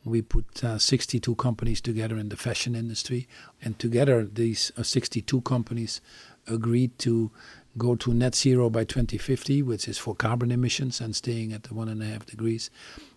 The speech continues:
They t-, agreed to get out of single-use plastic, and they agreed to work together on creating a regenerative cotton.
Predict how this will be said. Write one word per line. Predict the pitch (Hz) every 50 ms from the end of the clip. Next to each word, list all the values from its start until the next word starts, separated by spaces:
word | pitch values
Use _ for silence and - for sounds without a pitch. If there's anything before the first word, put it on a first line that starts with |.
| _ _ -
They | 113 117 123 123
t-, | 107 - - - - -
agreed | 117 113 107 107 117 120 117 113
to | 120 113
get | 110 113 104
out | 117 110 113 113
of | 110 -
single-use | - - 127 123 117 113 113 110 107 101 -
plastic, | - - 131 120 - - - 127 123 - - -
and | 113 107
they | 113 110 113
agreed | 110 110 120 120 120 120 113 -
to | - - 120 113 110 110 - - - - - - - _ _
work | 123 113 120 120 - -
together | - - 110 113 113 117 113 110 107 -
on | - 107 107 107 104 104 -
creating | - - - 113 110 110 110 110 110 107 110 107
a | 104
regenerative | 104 104 117 117 110 113 123 117 117 117 113 104 - - - - -
cotton. | - 117 117 - 110 104 92